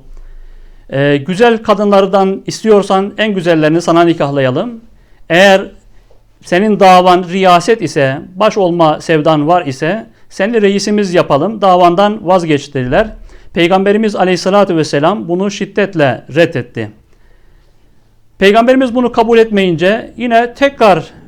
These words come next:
geldiler. Yanında Ebu Talip de vardı Peygamberimiz aleyhissalatü vesselamın. Dediler ki, "Şu yeğenine bir şey söylediler. Bak biz bu, ona şunları şunları vaat ediyoruz. Hiç olmazsa şuna razı olsun. Bir sene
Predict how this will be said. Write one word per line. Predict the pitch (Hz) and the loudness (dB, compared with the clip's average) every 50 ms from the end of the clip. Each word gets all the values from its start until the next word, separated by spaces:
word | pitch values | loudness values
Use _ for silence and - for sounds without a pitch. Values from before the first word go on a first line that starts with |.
| - - - - - - - | -20 -20 -20 -20 -20 -6 0
geldiler. | 180 180 190 185 170 165 151 - 170 190 | 2 4 4 4 2 2 2 2 2 2
Yanında | 196 165 165 165 190 190 190 185 196 196 180 | 0 0 0 0 0 0 0 2 2 2 2
Ebu | 180 170 185 185 180 | 0 -2 -2 -6 -2
Talip | - 185 175 185 214 208 - | 2 2 2 2 0 -2 0
de | 180 160 | 0 2
vardı | 151 143 139 127 135 127 | 2 2 0 0 -4 -4
Peygamberimiz | 147 139 135 147 143 143 147 156 180 165 160 | -4 -4 -2 -2 -2 0 -2 -2 -2 -2 -2
aleyhissalatü | 151 147 139 135 160 143 135 147 135 | -2 -2 -2 -2 -2 -4 -2 -4 -6
vesselamın. | 131 131 - 135 131 131 127 127 160 202 226 226 - _ _ _ - _ _ _ _ _ _ | -6 -4 -4 -2 -2 0 -2 -2 -4 -6 -8 -10 -16 _ _ _ -20 _ _ _ _ _ _
Dediler | 165 165 196 226 240 262 254 240 247 | -2 -2 -2 0 2 0 0 0 -2
ki, | 214 196 | -4 -4
"Şu | - 247 | -4 -4
yeğenine | 262 254 226 214 208 196 190 170 | -2 0 0 0 0 0 -2 -2
bir | |
şey | - - 214 220 | 0 0 0 0
söylediler. | - - 180 170 151 143 127 131 131 131 135 127 143 | 0 0 0 0 0 0 -2 -4 -4 -2 -2 0 -2
Bak | 165 156 156 - | -4 -4 -4 -6
biz | 170 160 160 | -6 -6 -6
bu, | - - | -6 -4
ona | 147 156 175 190 185 | 0 0 0 0 -2
şunları | - - 185 180 180 180 180 165 | -4 -6 -4 -2 0 0 0 -2
şunları | - 180 170 165 165 170 170 | -2 -6 -4 -2 -2 -2 0
vaat | 160 156 147 139 127 | 2 2 2 2 0
ediyoruz. | 131 120 117 123 127 151 214 254 - _ _ _ _ - _ _ _ _ _ _ _ _ _ _ _ _ _ _ _ - | -2 -6 -4 -4 -4 -4 -4 -6 -8 _ _ _ _ -20 _ _ _ _ _ _ _ _ _ _ _ _ _ _ _ -4
Hiç | 262 262 277 | -2 2 4
olmazsa | 254 247 233 226 214 220 - 247 247 254 262 - - _ _ _ | 2 4 4 2 0 0 2 2 2 2 0 -6 -16 _ _ _
şuna | - - - 247 262 247 233 | -10 -6 -2 2 2 4 6
razı | 233 202 185 170 170 196 | 6 6 4 4 2 0
olsun. | 160 165 156 147 - 233 247 254 240 - _ | 2 2 0 0 -2 -4 -4 -6 -8 -6 _
Bir | 262 269 247 | -2 -2 -2
sene | - 208 190 175 156 143 135 | -2 0 0 2 0 0 -2